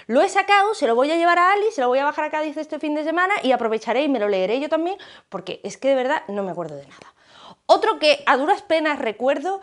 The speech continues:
es Villette, de Charlotte Bronte. También me gustó mucho cuando lo leí, pero no sabría deciros de qué va. Probablemente por el estilo de,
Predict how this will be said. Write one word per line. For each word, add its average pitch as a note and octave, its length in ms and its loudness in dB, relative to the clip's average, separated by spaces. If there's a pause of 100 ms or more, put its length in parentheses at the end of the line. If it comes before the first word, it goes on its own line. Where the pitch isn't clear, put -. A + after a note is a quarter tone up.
(240)
es D4 200 -2
Villette, C4+ 540 2
de G#3+ 160 -4
Charlotte C4+ 440 -2
Bronte. F3 460 -6 (2750)
También A#3 340 2
me D4 80 2
gustó C#4+ 240 -4
mucho C4+ 300 -2
cuando C4+ 240 0
lo C4+ 100 2
leí, E4 420 -2 (560)
pero A3 920 0
no A3 120 -10
sabría A#3+ 540 -2
deciros G3+ 680 -8
de F3+ 100 -10
qué F3+ 120 -12
va. - 180 -20 (1700)
Probablemente G#4 840 2
por D#4+ 160 2
el B3+ 100 4
estilo E4+ 340 -2
de, G4 200 0